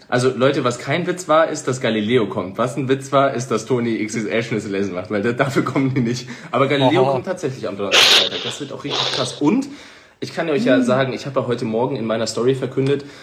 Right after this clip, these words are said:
Speaker 1: dass wir ab nächstes Jahr eine eigene Produktion haben werden. Und da wird
Speaker 3: Werden wir
Speaker 1: Galileo
Speaker 3: auch filmen.
Speaker 1: auch reingehen. Das heißt, ihr könnt einfach im Fernsehen dann die More-Produktion bei Galileo sehen.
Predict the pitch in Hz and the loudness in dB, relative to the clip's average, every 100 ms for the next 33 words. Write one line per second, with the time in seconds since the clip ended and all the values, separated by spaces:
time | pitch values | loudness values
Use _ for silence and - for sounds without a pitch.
0 | - - 107 - 107 110 - 101 101 110 | -4 2 2 0 -2 0 2 0 -2 -2
1 | 131 - 131 113 107 101 98 - 98 110 | -2 -2 -2 0 2 2 0 0 -2 -2
2 | 101 - 98 - - 170 233 123 87 90 | -8 -8 -8 -6 -2 0 0 -2 -4 -4
3 | 131 92 131 196 - - - - 113 104 | -6 -4 -4 -6 -10 -18 -20 -8 -8 -4
4 | 110 - 120 156 147 147 170 170 170 190 | -4 -2 -2 -2 0 2 2 2 6 6
5 | 190 185 180 196 120 101 101 98 95 98 | 6 6 4 4 2 2 2 -2 -4 -2
6 | 147 151 143 165 156 143 139 143 - 190 | -2 0 -2 -2 0 0 0 -4 -4 -2
7 | 233 - 160 139 151 202 226 135 135 143 | -2 -2 0 2 2 0 2 2 2 2
8 | 135 185 - 143 120 117 - 139 156 131 | 4 4 4 0 -2 -4 -2 -2 2 2
9 | 127 131 131 135 214 151 98 95 90 | 4 2 4 2 2 2 0 -4 -6